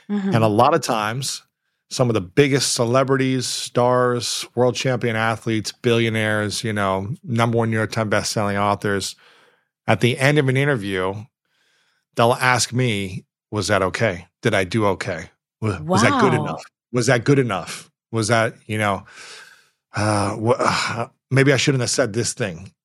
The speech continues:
Speaker 2: You know, there's almost like a second guessing.
Speaker 1: Wow.
Speaker 2: And it's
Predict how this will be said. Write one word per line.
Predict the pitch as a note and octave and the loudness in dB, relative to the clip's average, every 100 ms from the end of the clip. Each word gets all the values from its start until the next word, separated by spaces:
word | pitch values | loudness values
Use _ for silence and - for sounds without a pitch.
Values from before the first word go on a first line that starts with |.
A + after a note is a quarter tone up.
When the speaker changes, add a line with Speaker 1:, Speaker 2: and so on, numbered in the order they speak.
| - | -4
Speaker 2:
You | C3 C3 | 0 2
know, | B2 | 2
there's | A#2 B2 C3+ | 2 2 2
almost | E3 D3+ | 2 2
like | C#3+ C3+ | 0 0
a | |
second | A#2 - - C3+ - A#2 | -2 -2 -2 -2 -2 -4
guessing. | B2 A2+ - G#2+ - - _ _ _ _ E3 | -2 -2 -2 -6 -10 -18 _ _ _ _ -12
Speaker 1:
Wow. | G3 C4 A#3 D3 | -8 -6 -4 0
Speaker 2:
And | C3 C3 | 2 4
it's | A#2+ | 0